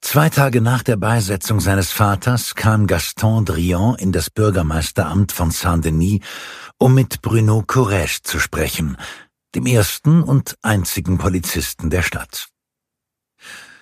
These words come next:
Gaston, ein langjähriger Bekannter aus dem Tennisclub, wirkte verstört, was sich Bruno damit erklärte, dass er noch unter Schock stand.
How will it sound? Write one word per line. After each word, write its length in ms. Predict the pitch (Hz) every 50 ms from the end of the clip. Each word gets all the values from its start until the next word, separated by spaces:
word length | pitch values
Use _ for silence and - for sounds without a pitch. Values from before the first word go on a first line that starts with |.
| _ _ _ -
Gaston, 600 | - - - - - - - 151 156 170 190 208
ein 320 | 180 - - 120 117 113 104
langjähriger 680 | 90 87 107 120 117 92 95 92 85 87 78 80 76
Bekannter 520 | 69 78 - - - 107 110 101 113 -
aus 120 | - - -
dem 200 | - 76 71 -
Tennisclub, 800 | - - 95 90 82 78 - - - 113 131 - - - - -
wirkte 500 | - 98 113 113 104 - - - - 110
verstört, 920 | - - 120 104 - - - - 160 156 127 101 80 69 - - - - -
was 180 | 113 104 -
sich 200 | - 107 92 -
Bruno 340 | - - 101 95 98 101 101
damit 340 | 95 92 95 90 90 92 85
erklärte, 600 | 90 90 - - 98 95 90 78 - 98 90 76 - - - - - - _ -
dass 200 | - 85 - -
er 60 | 85
noch 180 | 87 85 82
unter 180 | - 80 80 87
Schock 300 | 80 - - 101 - -
stand. 520 | - - - - - - - - - -